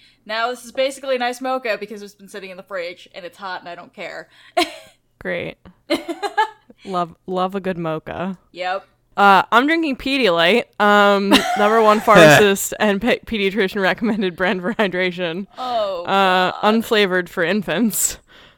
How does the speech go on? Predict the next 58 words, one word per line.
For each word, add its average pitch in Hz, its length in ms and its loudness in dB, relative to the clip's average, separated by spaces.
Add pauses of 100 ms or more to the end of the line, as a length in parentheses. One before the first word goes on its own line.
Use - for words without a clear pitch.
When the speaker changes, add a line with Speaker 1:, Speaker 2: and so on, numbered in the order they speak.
(200)
Speaker 2:
Um, 202 640 0 (220)
it's - 100 -4 (120)
literally 196 300 -2
what 208 140 0
it 220 80 -6
says 185 240 -2
on 208 180 -4
it. 196 160 -8 (380)
Speaker 1:
Infant 262 280 -6
Speaker 2:
Uh, 190 340 0 (280)
Speaker 1:
flavored. - 180 -14
Speaker 3:
What 123 120 4
Speaker 2:
yeah, - 80 -2
Speaker 3:
might, 127 200 4
Speaker 2:
it 190 140 0
Speaker 3:
might 123 220 2
we, 123 360 -2 (140)
are, 120 200 4
do, 120 260 -4
do 127 160 -6
we 123 80 -4
think 131 180 -8
we're 143 80 -2
ready 110 240 0
to 110 100 -6
name 101 280 -4
Pedialyte 104 560 -2
as 98 180 -8
the 95 180 -6
official 98 580 -4
child 95 340 -2
nutritional 92 460 -10
drink 90 280 -8
of 90 140 -8
the 95 60 -16
Book 90 200 -12
Wars 107 140 -8
Pod? 131 360 -6 (160)
Speaker 2:
<laughs> - 640 -12
I 370 220 -6
Speaker 1:
Infant 214 260 -6
Speaker 2:
think 220 200 -4
so. 185 240 0
Speaker 1:
flavored. 302 280 -14
Speaker 2:
But 247 140 0
you 285 80 -4
know 339 120 0
what? 392 200 2
It, 233 140 -2
you 254 60 -8
know 285 80 0
what 330 120 -2
it 262 80 0
also 208 220 -2
says 208 260 -4
on 202 80 -4
the 175 60 -6
back? 170 400 -2